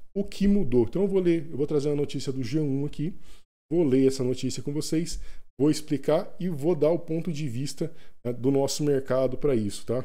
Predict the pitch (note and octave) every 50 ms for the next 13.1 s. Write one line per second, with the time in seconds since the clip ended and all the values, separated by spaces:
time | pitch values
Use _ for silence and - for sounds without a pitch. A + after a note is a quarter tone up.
0 | - - D#3+ E3+ F3 F3+ - - C3+ C3+ - D#3+ D#3+ D3+ G#3 A3 E3+ F3+ G3 -
1 | - - - - - - - F3 F3 A2 A2+ A2+ A2+ G#2+ G#2 G2+ - - - -
2 | - _ - A2 G#2 - B2+ A#2 G#2 G#2+ A2 G#2+ A2 A2+ A2+ G#2+ - A2+ G2 C3
3 | C#3 F#3 F#3+ D#3+ D#3 E3+ D#3 D3+ - - - - - - _ - D#3 D#3+ D#3+ D3+
4 | C3+ A2 - - D3 C3+ C3+ D3 - - D#3+ C#3+ - D#3 C#3 C3+ C3+ - - -
5 | - F3 F#3+ F3+ E3+ D3+ - - D#3 D3 D#3 - - D3+ D3 - C3+ B2+ C#3+ C3
6 | - - B2+ A2+ - - - - - - - - - A#2 A2+ A2 G#2+ G#2+ G#2 G#2
7 | G2+ A2+ A#2+ A#2+ - - C3+ B2+ C3 C3 - D3+ C#3 C#3+ C3+ - - C#3 B2 -
8 | - A#2 - - - G#2 A2 C3 C3+ B2 - B2 A#2 A2+ C3 C3+ B2 G#2+ G2+ G2
9 | G2+ - F3+ A3+ - - - - - - - - E3+ G3+ F3+ F3 G3 G#3 F#3+ G3
10 | G3+ G3+ G3+ - - - - - - A#3 - - A3+ - D4 D4+ - F#3 D3+ D#3
11 | D#3 D#3+ D#3 D3+ - D3 C#3 D3+ - - C3+ C3 - - C#3 C#3 C3+ C3 - C3
12 | B2+ C#3+ C3+ A2 A2 G#2+ G2+ - G2+ A2 C3+ B2+ - C#3 D3 D3 C#3+ C#3 - B2+
13 | B2+